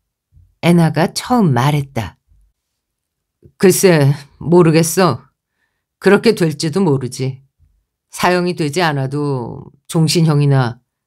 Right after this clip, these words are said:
거기 가까운 장기형을 받을 건 확실하고.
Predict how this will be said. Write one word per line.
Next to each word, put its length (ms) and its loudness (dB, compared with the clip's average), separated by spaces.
거기 260 0
가까운 720 -2
장기형을 720 -4
받을 300 -6
건 440 -4
확실하고. 720 -4